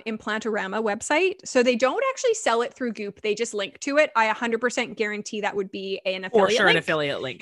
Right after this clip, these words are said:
Speaker 1: Yeah,
Speaker 2: Hundred percent.
Speaker 1: there's a hundred percent, like, zero doubt in my mind. It's not a disclosed affiliate link, which, by the way, is illegal. But I believe there's no way. Like, there
Speaker 2: Probably
Speaker 1: has
Speaker 2: something
Speaker 1: to be
Speaker 2: w-, somewhere in the fine print of the website that's like, "Any link is an affiliate link." The end.
Speaker 1: Totally.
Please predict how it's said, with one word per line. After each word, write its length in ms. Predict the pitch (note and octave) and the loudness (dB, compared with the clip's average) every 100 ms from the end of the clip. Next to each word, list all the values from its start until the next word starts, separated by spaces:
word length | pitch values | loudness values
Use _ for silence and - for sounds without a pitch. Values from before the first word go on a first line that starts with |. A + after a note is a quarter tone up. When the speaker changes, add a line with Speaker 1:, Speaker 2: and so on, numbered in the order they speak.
| B3 | 0
Speaker 1:
Yeah, 60 | |
Speaker 2:
Hundred 160 | F3 C#3+ | 2 2
percent. 200 | A#3+ A#3+ | 2 2
Speaker 1:
there's 120 | - - | 0 0
a 100 | A3+ | 0
hundred 320 | A3+ C#4 B3 | 2 2 4
percent, 420 | A#3 A#3 A3 - G#3 | 2 2 0 -2 -6
like, 140 | G3 G#3+ | -6 -4
zero 320 | G#3+ A#3+ A#3 | 2 6 6
doubt 220 | A3+ A3+ | 4 2
in 80 | A3+ | 0
my 120 | A3 | -2
mind. 280 | G#3 G3 G3 | -2 -4 -4
It's 160 | G3 G#3+ | -6 -2
not 160 | G#3 | 0
a 40 | A3 | 0
disclosed 520 | A#3+ - A3 G#3+ A3+ | -2 -2 -2 -2 -4
affiliate 340 | A3+ G#3+ G#3 | -6 -6 -6
link, 220 | G3+ F#3+ | -8 -12
which, 100 | G#3 | -12
by 140 | - - | -8 -6
the 60 | |
way, 100 | F#3 | -6
is 100 | - | -10
illegal. 340 | - - - - | -12 -12 -12 -4
But 160 | G3+ G3+ | -2 0
I 140 | G#3 G3+ | 0 0
believe 720 | G#3 G3+ A3 A3+ A3 G3+ - _ _ _ - | -2 -6 -4 -2 -2 -4 -10 _ _ _ -4
there's 260 | A#3 G#3+ | -2 0
no 200 | A3 G#3 | -2 -2
way. 360 | G3 A2+ G2+ - _ | -4 -6 -10 -16 _
Like, 140 | G3+ - | -8 -2
there 80 | A3+ | 0
Speaker 2:
Probably 140 | G#3+ | 2
Speaker 1:
has 120 | F#3+ | 4
Speaker 2:
something 220 | A3 G3+ | 2 4
Speaker 1:
to 40 | G#3+ | 2
be 60 | F#3+ | 4
Speaker 2:
w-, 180 | F3+ F3+ | 0 0
somewhere 360 | A3+ G3 F3+ | 0 2 2
in 40 | F3 | 0
the 80 | F3 | -2
fine 280 | E3+ F3 | -2 -2
print 240 | - E3+ E3+ | -4 -8 -6
of 60 | |
the 100 | D#3 | -6
website 420 | C#3+ C#3+ D3 D3+ - | -2 -4 -2 -4 -4
that's 160 | - | -4
like, 180 | E3 - A3 | -4 -4 -6
"Any 200 | B3 D3 | -6 -6
link 320 | G3+ E3 - | -6 -8 -10
is 160 | D3 E3+ | -12 -10
an 80 | F3+ | -12
affiliate 480 | - A3 C#3+ C3+ | -12 -10 -10 -12
link." 220 | A#2+ B2 - | -16 -20 -12
The 140 | F3 G3 | -10 -8
end. 140 | D#3 | -6
Speaker 1:
Totally. 480 | A3 F#3+ D#3+ F3 | -6 -6 -8 -10